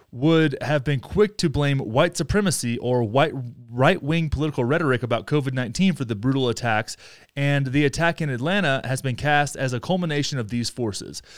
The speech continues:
The news that race may not have been the factor in this attack will probably not shake their conviction that the greatest threat to Asian Americans right now comes from white supremacy.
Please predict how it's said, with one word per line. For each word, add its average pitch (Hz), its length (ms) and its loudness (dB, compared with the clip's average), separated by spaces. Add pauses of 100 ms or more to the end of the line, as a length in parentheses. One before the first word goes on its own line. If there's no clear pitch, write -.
(160)
The 127 100 -2
news 220 540 2
that 143 460 2
race 139 560 -2
may 147 100 -2
not 143 240 0
have 135 80 -2
been 135 140 -2
the 123 100 -2
factor 165 320 0
in 147 80 0
this 131 120 -4
attack 160 340 0
will 127 80 -2
probably 151 400 0
not 123 200 -2
shake 202 300 -2
their 170 140 -2
conviction 131 600 -2 (240)
that 135 140 -4
the 131 60 0
greatest 175 480 2
threat 151 180 2
to 143 160 -2
Asian 147 180 0
Americans 131 440 0
right 135 160 0
now 110 300 -2 (220)
comes 135 300 -2
from 165 220 -4
white 107 280 -4
supremacy. 151 640 -4